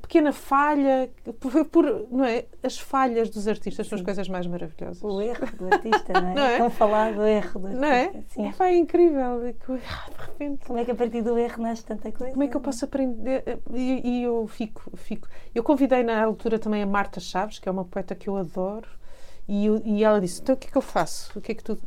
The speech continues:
Speaker 1: tu vais só falar de, do que é que é ser artista?" E ela falou e fez um texto maravilhoso, brilhante, magnífico. Ahm, e,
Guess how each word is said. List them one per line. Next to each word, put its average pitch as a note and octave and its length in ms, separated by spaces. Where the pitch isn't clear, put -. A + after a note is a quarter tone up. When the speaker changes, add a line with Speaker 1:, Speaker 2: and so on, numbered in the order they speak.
Speaker 1:
tu - 100
vais G3+ 200
só - 160
falar G#3+ 380
de, F#3 360
do F3+ 80
que - 100
é - 40
que - 80
é - 20
ser F#3 220
artista?" F3+ 580
E G3 80
ela G#3+ 160
falou G#3 280
e G#3 40
fez F#3+ 200
um G3 80
texto F#3 340
maravilhoso, F3+ 560
brilhante, F3 680
magnífico. E3 640
Ahm, F3+ 720
e, F#3 340